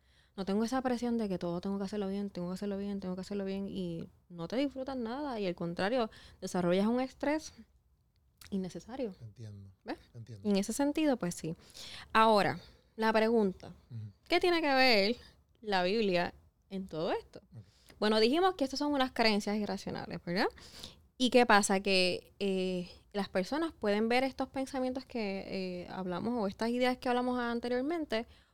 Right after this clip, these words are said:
Speaker 1: como verdades. Entonces, necesitamos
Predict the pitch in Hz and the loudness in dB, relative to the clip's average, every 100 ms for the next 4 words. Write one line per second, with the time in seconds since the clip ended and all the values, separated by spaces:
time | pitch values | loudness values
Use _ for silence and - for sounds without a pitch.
0 | _ - 208 190 180 165 160 160 - 165 | _ -4 -2 0 -2 -4 -4 -4 -4 -8
1 | - - - _ _ _ _ _ _ _ | -16 -20 -20 _ _ _ _ _ _ _
2 | - - - - - 220 226 285 320 311 | -20 -20 -18 -20 -2 0 2 4 2 2
3 | 247 240 226 240 247 247 233 220 262 302 | -2 -2 0 0 0 -2 0 0 0 -2
4 | - | -4